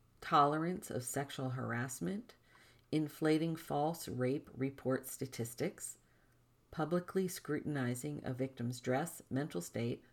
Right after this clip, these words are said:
motives, and history, gratuitous gendered violence in movies and television, defining manhood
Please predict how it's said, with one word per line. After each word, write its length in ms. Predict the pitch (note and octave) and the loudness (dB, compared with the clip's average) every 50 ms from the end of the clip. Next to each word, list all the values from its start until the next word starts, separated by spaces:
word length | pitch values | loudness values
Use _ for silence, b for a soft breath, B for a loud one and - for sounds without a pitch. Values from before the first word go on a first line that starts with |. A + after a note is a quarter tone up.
| B B | B B
motives, 560 | B2+ C#3 C#3 C3+ B2+ C#3 D#3 D#3+ - - - - - | 0 2 2 4 4 2 0 -2 -4 -12 -16 -10 -4
and 180 | - C#3 D#3 F3 | -2 -2 -2 -2
history, 540 | E3 D#3 C#3 B2+ - - A#2 D3 G#3+ D#4+ - - _ _ _ _ _ _ _ b b b b b b b b b b b b b - | -2 -4 -6 -6 -6 -6 -4 -4 -4 -4 -8 -12 _ _ _ _ _ _ _ b b b b b b b b b b b b b -2
gratuitous 960 | - D#3 D3+ - - - F3+ E3+ F3+ F#3+ F#3 - - G3 G3+ G3 - - - - _ - C3 | 0 0 0 2 4 4 6 6 6 4 4 2 0 0 0 -2 -4 -8 -12 -12 _ -12 -4
gendered 420 | - D3+ D3 D#3+ E3+ G3 G#3 F#3 | 0 2 2 4 4 4 2 2
violence 560 | D#3+ D3+ C#3 B2+ B2+ B2 B2+ D#3 F3+ - - - | 2 2 2 2 2 0 0 -2 -4 -6 -6 -4
in 220 | - C#3 C#3 B2+ | -2 0 0 2
movies 380 | B2 B2+ B2+ B2 D3 E3 E3 - | 2 2 2 2 0 -2 -4 -4
and 100 | F3 E3+ | -4 -4
television, 680 | E3+ D#3+ C#3+ A#2+ A#2+ A#2 A2+ B2 B2+ D#3+ F3 G#3 C4 C4 - _ _ _ _ _ b b b b b b b b b b - | -2 -2 0 0 0 0 -2 -4 -4 -4 -6 -6 -6 -8 -12 _ _ _ _ _ b b b b b b b b b b -4
defining 520 | - D#3 D3+ - F3+ F3+ F#3 F#3 E3+ D#3 C3+ | -4 -4 0 2 2 2 4 4 4 4 4
manhood 680 | B2+ C3 C#3 D#3 F3 F3+ D3 C3+ A#2 G#2 G2+ - - | 4 4 2 2 2 0 0 0 -2 -2 -4 -6 -8